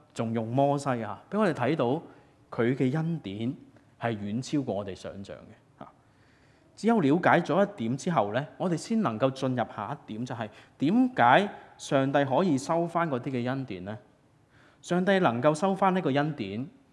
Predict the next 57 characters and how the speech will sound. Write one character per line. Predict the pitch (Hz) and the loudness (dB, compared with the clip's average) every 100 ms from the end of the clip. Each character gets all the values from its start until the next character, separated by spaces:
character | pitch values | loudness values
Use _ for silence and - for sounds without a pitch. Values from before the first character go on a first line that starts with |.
| _ | _
唔 | 123 | -4
係 | 131 147 147 | -2 0 0
因 | 214 214 | 2 4
為 | 147 117 | 4 4
佢 | 113 120 110 127 | -2 -6 -4 0
係 | 120 151 | 0 0
一 | |
個 | 123 | -2
嘅 | 110 113 110 - - _ _ - | -2 -4 -6 -8 -20 _ _ -12
喜 | 107 113 | -6 -4
樂 | 143 104 98 | 0 0 0
無 | 101 98 | -6 -8
常 | - 101 | -10 -8
嘅 | 110 | -8
上 | - 104 104 | -6 -6 -4
帝 | 107 104 | -4 -4
啊。 | 104 | -6
相 | - 226 | 0 2
反， | 202 107 233 - - - _ _ _ _ _ _ _ _ _ _ _ | 4 4 2 -2 -16 -20 _ _ _ _ _ _ _ _ _ _ _
呢 | 214 214 | 0 4
度 | 135 117 | 2 2
係 | |
要 | 117 123 | 0 0
帶 | 123 117 120 | 0 0 -2
出 | - 151 | -4 -6
一 | 156 | -4
個 | - | -4
好 | 110 107 | -4 -6
積 | - 170 - | -6 -10 -8
極 | 107 | -12
嘅 | - 120 | -8 -6
一 | |
面， | 131 113 | -6 -8
就 | 101 | -8
係 | 101 107 101 - _ _ _ - | -8 -10 -12 -18 _ _ _ -6
正 | 170 175 | -2 0
正 | 175 185 | 0 0
因 | 214 | 2
為 | 175 | 2
上 | 117 123 110 | 2 0 0
帝 | 117 123 | 2 0
對 | 123 | 2
我 | 117 120 | 0 0
哋 | 107 | -2
每 | 104 160 | -2 -4
一 | |
個 | - 113 | -2 -4
人 | 101 - - _ _ _ | -4 -10 -18 _ _ _
嘅 | 151 | -6
生 | - 196 | 0 2
命 | 202 127 107 | 2 0 0
都 | 180 | 0
有 | 170 | 2
一 | |
個 | 165 123 | 2 -2
主 | - 95 139 | -2 -8 -8
權， | - | -8